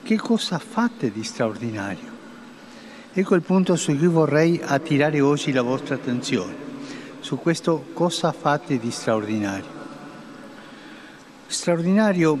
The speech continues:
è ciò che va oltre i limiti del consueto, che supera le prassi abituali e i calcoli normali dettati dalla prudenza. In genere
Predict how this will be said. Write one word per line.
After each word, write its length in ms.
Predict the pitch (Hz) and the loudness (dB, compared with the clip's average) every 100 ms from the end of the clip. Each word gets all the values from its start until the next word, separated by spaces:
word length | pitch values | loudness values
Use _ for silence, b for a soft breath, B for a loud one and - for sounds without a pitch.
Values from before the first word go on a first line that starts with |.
| 110 - | -2 -2
è 160 | 175 | 0
ciò 180 | 170 208 | 2 2
che 160 | 202 185 | 2 4
va 220 | 160 160 - | 2 0 2
oltre 420 | 208 185 123 135 | 4 4 4 2
i 100 | 131 | 4
limiti 400 | 151 147 127 127 | 4 2 2 2
del 140 | 120 | 2
consueto, 1000 | - 127 - 185 151 - 110 - B B B B | 2 0 2 4 4 2 -6 -6 B B B B
che 160 | - 147 | 0 0
supera 420 | - 202 190 165 | 2 -2 2 2
le 140 | 135 131 | 4 2
prassi 340 | 147 139 - | 2 0 0
abituali 600 | 123 123 - 196 185 147 | 0 2 2 2 4 4
e 60 | 135 | 2
i 100 | 127 | 2
calcoli 480 | 143 143 151 135 | 0 0 2 2
normali 500 | 127 123 120 147 175 | 4 4 4 2 2
dettati 460 | 139 127 135 147 151 | 2 2 2 0 2
dalla 240 | 139 127 | 2 2
prudenza. 720 | 127 147 131 127 104 98 107 90 - - B B B B B B - | 0 0 2 2 2 -4 -6 -8 -10 -12 B B B B B B 0
In 160 | 131 | 2
genere 560 | 120 151 170 180 170 160 | 4 2 2 2 2 0